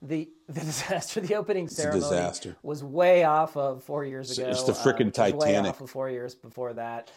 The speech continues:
Speaker 1: And N B C paid billions and billions of dollars for this. And, yeah, you get fifteen, seventeen million viewers for, for the big event, the opening event. And, uh, I don't know, a network in prime time, you should be, you should be doing that on any, any given Thursday night.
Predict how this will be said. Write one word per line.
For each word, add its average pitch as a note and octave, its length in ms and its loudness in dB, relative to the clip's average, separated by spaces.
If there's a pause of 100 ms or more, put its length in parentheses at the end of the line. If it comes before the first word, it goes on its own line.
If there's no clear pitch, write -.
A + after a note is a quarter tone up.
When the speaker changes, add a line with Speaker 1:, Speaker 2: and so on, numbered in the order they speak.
(240)
Speaker 1:
And D#3+ 80 -4
N A3 80 -2
B A#3+ 100 -8
C F#3+ 240 -4
paid D#3 400 -8
billions A3 480 -2
and D3 140 -10
billions D#3+ 400 -2
of A#2 100 -12
dollars C#3 340 -2
for F#3 160 0
this. B2+ 240 -6
And, F#3+ 100 -8
yeah, D4+ 320 -4
you C4+ 140 -8
get C4+ 200 -2
fifteen, G#3+ 380 -6
seventeen F3 400 -4
million E3 260 -4
viewers D3+ 320 -6
for, B2+ 200 -8
for D3+ 200 -6
the B2+ 100 -10
big G3 260 0
event, A#2+ 260 -8
the C#3+ 120 -4
opening B2+ 420 -8 (360)
event. F3+ 480 -4
And, C#3 320 -6
uh, - 480 -8
I D4 200 -2
don't F#4 100 -8
know, C#4+ 160 0
a D#3 60 -2
network G#3 400 -8
in E3 120 -4
prime E3+ 300 -4
time, G3+ 260 -4
you F#3 120 -12
should A3+ 180 -12
be, A#3 160 -10 (100)
you F#3+ 140 -12
should B3 160 -14
be A#3+ 80 -6
doing F#3+ 280 -4
that F#3 180 -4
on F3 100 -6
any, F#3+ 260 -6
any F3+ 360 -8
given D#3 480 -10
Thursday D#3 500 -4
night. C#3+ 300 -8